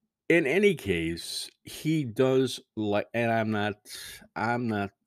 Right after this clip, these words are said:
condoning things. I'm not saying do it, don't do it, but he would rather have his liquor, uh, a thousand times more than,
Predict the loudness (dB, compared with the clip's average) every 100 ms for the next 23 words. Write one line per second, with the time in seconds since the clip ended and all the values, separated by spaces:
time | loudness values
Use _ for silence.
0 | _ _ -6 -4 0 0 2 0 0 -2
1 | -4 0 0 2 2 0 -2 -6 -12 -12
2 | -12 -8 -6 -4 -6 -8 -12 _ -18 -16
3 | -16 -4 0 0 -2 -4 0 0 0 -2
4 | -12 -8 -4 -4 -8 -12 -10 -2 0 2
5 | 0 -4 -8 -6 -6 _ -20 -20 -20 -20
6 | -4 -2 2 0 0 -2 0 0 -2 0
7 | -2 -4 -8 -2 -2 -2 -4 -8 -8 -10
8 | -12 -10 -10 -10 _ _ _ _ -4 2
9 | 2 2 -6 -12 -6 -2 -2 0 0 0
10 | -8 -10 _ _ _ _ _ _ _ _
11 | 0 2 2 0 -2 -4 -4 -6 -8 -10
12 | -16 -16 -14 2 6 6 6 0 0 -2
13 | 0 -2 -2 -2 -2 -2 -4 -2 -2 0
14 | -2 -4 -6 -6